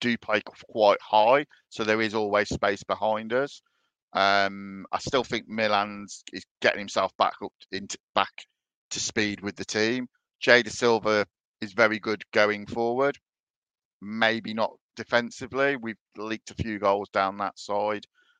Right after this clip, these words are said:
Um, and yeah, I still think the back three are still just kind of getting together, and there is a good chance that McFadzean might not be fit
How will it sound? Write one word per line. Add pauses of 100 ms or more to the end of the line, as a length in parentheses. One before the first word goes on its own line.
(200)
Um, (140)
and (140)
yeah,
I
still
think
the
back (120)
three
are
still
just
kind
of (500)
getting
together,
and
there
is
a
good
chance
that
McFadzean
might
not
be
fit